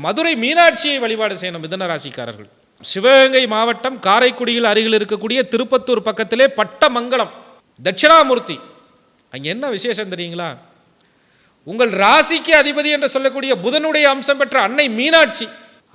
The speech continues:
அழகா உட்கார்ந்திருக்கக்கூடிய ஒரு அற்புதமான ஸ்தலம். அங்க இருக்கக்கூடிய குரு பகவான், கிழக்கு முகம் பார்த்த குரு பகவான்,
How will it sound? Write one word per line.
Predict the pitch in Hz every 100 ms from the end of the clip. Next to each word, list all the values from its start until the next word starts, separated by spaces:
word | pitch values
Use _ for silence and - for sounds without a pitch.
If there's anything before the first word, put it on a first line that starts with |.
| 147
அழகா | 202 196 208
உட்கார்ந்திருக்கக்கூடிய | 156 170 160 139 135 135 123
ஒரு | 131
அற்புதமான | - 233 214 208 214 202
ஸ்தலம். | - 135 - _ _ _ -
அங்க | 139 247 285
இருக்கக்கூடிய | 277 294 294 277 277
குரு | 196 240
பகவான், | 226 208 180 - - _ _ _ _ _ _ _ _ -
கிழக்கு | 240 320 320 320
முகம் | 277 277
பார்த்த | 269 254 262 208
குரு | 220
பகவான், | 214 190 165